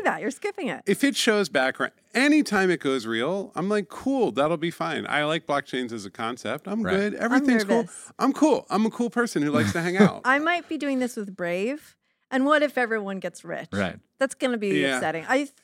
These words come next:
Speaker 1: I, I, today I'm gonna download it.
Speaker 3: Yeah.
Speaker 2: I got on Keybase and I get stellar lumens.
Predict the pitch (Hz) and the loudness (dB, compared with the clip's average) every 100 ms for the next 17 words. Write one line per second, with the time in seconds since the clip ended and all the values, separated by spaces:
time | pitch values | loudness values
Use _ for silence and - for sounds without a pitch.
0 | 302 269 269 294 262 - 269 220 170 165 | -2 0 2 0 -2 -2 0 2 0 -4
1 | 160 160 147 151 143 131 - _ - 180 | -8 -8 -8 -8 -10 -10 -12 _ -8 -2
2 | 226 285 294 226 - 214 233 220 - 147 | 2 2 2 0 0 0 2 0 0 -2
3 | 160 160 - 151 143 131 127 185 175 190 | 0 -2 0 0 2 2 2 0 0 -4
4 | - | -10